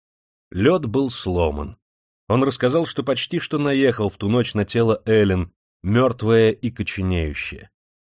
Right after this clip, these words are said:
Потом я вынырнул из-за угла и окликнул его, и это его перепугало. Он вскочил на свой мотоцикл и скрылся, позабыв лопатку. Кстати, он поднял эту лопатку в предыдущую ночь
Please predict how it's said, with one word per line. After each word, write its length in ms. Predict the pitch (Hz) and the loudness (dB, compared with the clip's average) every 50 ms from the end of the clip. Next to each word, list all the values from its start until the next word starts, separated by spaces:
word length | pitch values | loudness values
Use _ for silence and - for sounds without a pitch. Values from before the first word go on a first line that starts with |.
| _ _ | _ _
Потом 280 | 110 120 - 190 196 | -2 0 2 4 4
я 300 | 190 175 151 147 143 135 | 4 6 6 6 6 6
вынырнул 500 | 127 120 127 123 120 120 110 113 120 120 | 6 4 4 4 4 4 4 2 2 0
из-за 340 | 123 - 123 110 101 98 110 | 0 0 -2 0 2 2 2
угла 360 | 113 110 101 95 110 117 120 | 2 2 2 2 4 4 4
и 180 | 127 - - 143 | 2 0 -2 -2
окликнул 640 | 139 147 147 - - 110 107 104 - - 110 104 | -2 -2 -2 -2 0 0 0 0 0 0 0 2
его, 440 | 98 101 101 98 98 101 101 98 - _ _ _ _ _ _ | 2 2 2 4 4 4 2 2 0 _ _ _ _ _ _
и 200 | 127 147 - - _ _ _ | -2 -2 -2 -4 _ _ _
это 360 | - 147 156 156 _ _ - | 0 0 0 -2 _ _ -4
его 340 | 147 143 139 131 120 123 123 | -2 0 0 0 0 0 -2
перепугало. 840 | 123 - 120 110 104 104 - 107 101 90 87 78 71 - - - - _ _ _ _ _ _ _ | -2 -2 -4 -4 -4 -4 -6 -8 -6 -4 -6 -6 -6 -10 -12 -16 -20 _ _ _ _ _ _ _
Он 180 | 117 123 123 | 0 0 0
вскочил 400 | 123 - - 123 117 - - 143 | 0 0 -2 -2 -2 -2 -4 -2
на 100 | 127 123 | -2 -2
свой 180 | 117 - 131 123 | -2 0 0 0
мотоцикл 540 | 120 110 113 110 - - 147 - - 135 127 | 2 2 0 -2 -2 -4 -6 -2 -2 -4 -2
и 140 | 127 - | -2 -6
скрылся, 640 | 120 - - - - 120 131 160 170 151 - - 156 | -6 -6 -6 -4 -4 -4 -2 -2 -4 -4 -6 -8 -6
позабыв 480 | - 151 127 107 104 85 92 92 - | -4 -2 0 0 0 0 -2 -6 -4
лопатку. 540 | - 101 95 - 82 71 - - - - - _ _ _ _ _ _ _ _ | -4 -6 -4 -4 -6 -10 -10 -12 -18 -18 -20 _ _ _ _ _ _ _ _
Кстати, 360 | - - - 185 185 - - | -12 -2 0 0 0 2 2
он 220 | 170 156 156 143 123 | 2 2 2 0 0
поднял 380 | - 165 170 151 143 147 147 | -2 -2 0 0 0 0 0
эту 260 | - - 139 127 131 131 | 0 -2 -6 -4 -2 0
лопатку 520 | 127 127 123 123 151 151 147 - - 131 | 0 0 -2 0 -2 -4 -4 -2 -6 -6
в 100 | 127 - | -6 -4
предыдущую 720 | - 131 123 123 127 123 131 131 117 - - - 104 98 | -6 -4 -2 -2 -2 -2 -2 -2 -2 -4 -4 -2 -2 0
ночь 360 | 104 123 143 143 135 - - | 2 2 0 0 -2 -4 -12